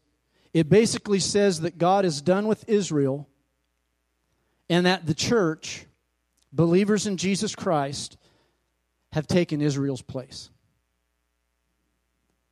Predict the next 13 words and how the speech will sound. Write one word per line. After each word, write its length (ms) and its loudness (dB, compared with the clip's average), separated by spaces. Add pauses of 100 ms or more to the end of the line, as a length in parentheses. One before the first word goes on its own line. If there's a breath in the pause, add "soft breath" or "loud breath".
(120)
In 120 2
other 200 8
words, 340 6
they 220 6
are 120 4
no 160 2
longer 640 2
God's 380 2
chosen 400 0
people, 580 -2 (840)
the 120 0
church 380 -4
is. 300 -14